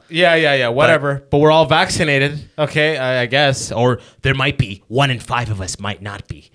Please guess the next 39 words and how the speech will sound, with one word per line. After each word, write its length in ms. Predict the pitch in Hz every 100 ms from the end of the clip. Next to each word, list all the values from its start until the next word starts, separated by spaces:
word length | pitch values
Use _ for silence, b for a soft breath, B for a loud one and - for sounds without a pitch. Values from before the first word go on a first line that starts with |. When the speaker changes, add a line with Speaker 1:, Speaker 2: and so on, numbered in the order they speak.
| b
Speaker 2:
But 100 | 147
then 100 | 170
Speaker 1:
They 100 | 135
Speaker 2:
my 80 | 127
kids 180 | 190
Speaker 1:
have, 80 | -
Speaker 2:
in 60 | -
Speaker 1:
they 60 |
have 20 | -
Speaker 2:
class. 440 | 175 151 117 -
Speaker 1:
it. 60 | -
Speaker 2:
But 60 |
then 80 | 147
my 80 | 139
kids 220 | - 127
in 80 | 120
class 240 | 131 117
with 100 | 113
twenty-six 460 | - 110 95 - -
kids 240 | 113 90
side 140 | 95 90
by 100 | -
side. 340 | - 98 - _ -
Speaker 1:
Unvaccinated. 760 | 135 127 113 - 95 90 90 - -
Speaker 2:
Unvaccinated. 440 | 127 107 101 -
Speaker 1:
And 100 | 110
they 60 | 110
bring 260 | 95 113
you 100 | 110
back 320 | 98 101 92 90
death. 380 | 95 - - -
Speaker 2:
And 120 | 113
then 140 | 113
the 100 | 107
old 180 | 110 110
grandmother, 460 | 113 107 107 98 92
like, 220 | 92 90
picks 200 | 101 -
up 200 | 95